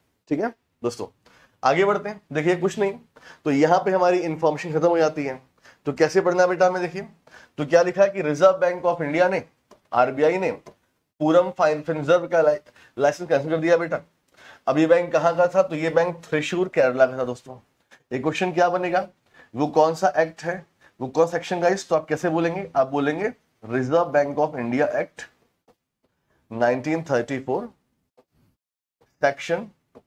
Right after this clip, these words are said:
फ़ोर्टी फ़ाइव आईए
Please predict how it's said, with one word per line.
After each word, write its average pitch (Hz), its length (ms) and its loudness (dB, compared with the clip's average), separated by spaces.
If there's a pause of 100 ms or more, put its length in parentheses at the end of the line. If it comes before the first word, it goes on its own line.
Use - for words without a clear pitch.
(1000)
फ़ोर्टी 139 280 0
फ़ाइव 165 340 -2 (1040)
आईए 131 320 -2